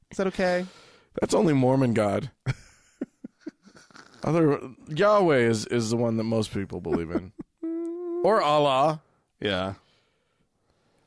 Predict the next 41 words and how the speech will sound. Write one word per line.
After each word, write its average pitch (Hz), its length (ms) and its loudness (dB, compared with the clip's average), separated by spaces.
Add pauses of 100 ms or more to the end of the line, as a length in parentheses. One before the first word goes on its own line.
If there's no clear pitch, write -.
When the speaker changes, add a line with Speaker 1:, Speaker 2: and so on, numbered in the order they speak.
Speaker 2:
Can't 147 200 0
do 160 80 4
a 151 60 4
selfie 143 440 4
with 120 140 0
Allah. 117 480 2 (160)
That's 120 240 -4
no 104 100 0
fun. 95 320 -6 (460)
<laughs> - 480 -20
Come 180 180 0
on, 107 140 2
Allah. 107 480 0 (100)
Oh, 190 140 4
I 247 60 2
guess 415 160 2
that's 403 180 0
just 226 140 0
Muhammad. 208 440 4
I 143 140 4
don't 220 100 2
know. 190 120 2
I, 156 80 2
Speaker 1:
Yeah. 185 160 4
Speaker 2:
can 196 120 2
you 196 80 2
predi-, 185 440 -4
can 185 120 -2
you 185 100 2
de-, 170 140 -4 (120)
you 175 100 -4
can't 180 300 -2 (340)
depict 147 400 -2
Allah, 113 360 0
I 104 120 -2
assume, 101 460 -4
either. 90 340 -4
Speaker 1:
I 415 200 6
would 359 100 4
assume 165 480 2
not. 113 640 0